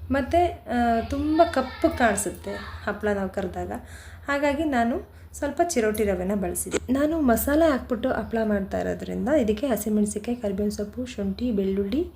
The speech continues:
ಮತ್ತು ಹಿಂಗು, ಆ, ಸ-, ಸೋಡಾ ಎಲ್ಲನೂ ಅದಕ್ಕೆ ರೆಡಿ ಮಾಡ್ಕೊಂಡು ರುಬ್ಕೊಳ್ಳೋಕ್ಕೆ ತಯಾರಿ ಮಾಡ್ಕೊತಾ ಇದ್ದೆ.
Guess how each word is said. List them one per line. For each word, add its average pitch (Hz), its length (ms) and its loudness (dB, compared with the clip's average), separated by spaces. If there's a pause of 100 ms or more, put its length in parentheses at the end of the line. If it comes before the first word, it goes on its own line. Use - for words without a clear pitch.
(480)
ಮತ್ತು 202 160 -4
ಹಿಂಗು, 202 480 2 (680)
ಆ, 214 280 0
ಸ-, 196 920 0
ಸೋಡಾ 226 520 2 (600)
ಎಲ್ಲನೂ 208 580 2 (260)
ಅದಕ್ಕೆ 208 840 -6 (300)
ರೆಡಿ 214 200 4
ಮಾಡ್ಕೊಂಡು 190 540 0
ರುಬ್ಕೊಳ್ಳೋಕ್ಕೆ 190 680 -2
ತಯಾರಿ 180 360 0
ಮಾಡ್ಕೊತಾ 180 540 -6
ಇದ್ದೆ. 170 200 -2